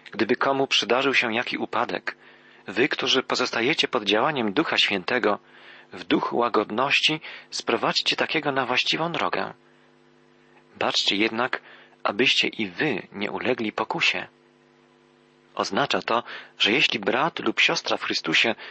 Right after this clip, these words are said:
popełnią jakiś grzech, ktoś z braci lub sióstr powinien zaopiekować się nim czy nią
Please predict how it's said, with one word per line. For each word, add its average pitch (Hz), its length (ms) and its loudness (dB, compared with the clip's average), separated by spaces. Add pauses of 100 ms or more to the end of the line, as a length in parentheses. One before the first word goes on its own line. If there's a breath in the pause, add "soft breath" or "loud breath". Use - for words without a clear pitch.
(280 loud breath)
popełnią 139 460 2
jakiś 113 300 -2
grzech, - 460 0 (560 loud breath)
ktoś - 420 0
z 101 120 -4
braci 151 360 0
lub 123 200 2
sióstr - 300 0
powinien 135 380 -2
zaopiekować 147 640 0
się 92 140 0
nim 98 240 -4 (180 loud breath)
czy 104 140 0
nią 101 300 2